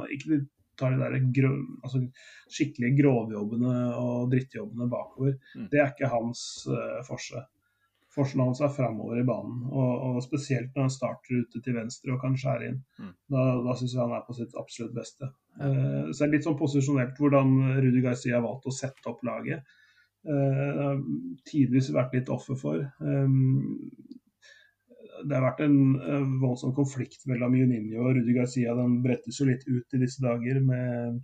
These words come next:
Speaker 1: hvordan, eh, forholdet mellom de er, at, eh, Juninho har vært inne og, og styrt litt grann, le-, prøvd å påvirke laguttaket.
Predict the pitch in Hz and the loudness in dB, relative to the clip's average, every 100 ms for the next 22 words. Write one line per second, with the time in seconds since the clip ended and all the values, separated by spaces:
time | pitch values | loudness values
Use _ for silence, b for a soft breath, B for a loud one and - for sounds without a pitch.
0 | - _ B B B _ 135 120 117 123 | -12 _ B B B _ 2 2 4 4
1 | 120 117 117 117 113 - _ - 147 113 | 2 0 -4 -4 -8 -12 _ -2 0 0
2 | 117 120 117 120 120 117 117 123 127 135 | 0 0 2 2 2 -2 -2 -4 -4 -4
3 | 127 127 131 127 123 110 113 120 120 120 | -2 -2 0 2 2 0 -2 -4 -2 -4
4 | 113 120 - 131 - - 120 117 135 - | -2 -4 -4 -6 -6 -4 0 0 -2 -2
5 | 135 135 120 110 123 131 b b _ 139 | -2 0 0 0 -2 -4 b b _ 2
6 | 131 151 143 - 139 120 147 151 151 151 | 2 0 -4 2 4 4 4 6 6 6
7 | 147 - 123 120 123 - 143 143 - 151 | 2 0 0 2 -2 2 2 2 0 4
8 | 131 117 117 - - - - 170 | 4 2 -4 2 2 2 -6 -10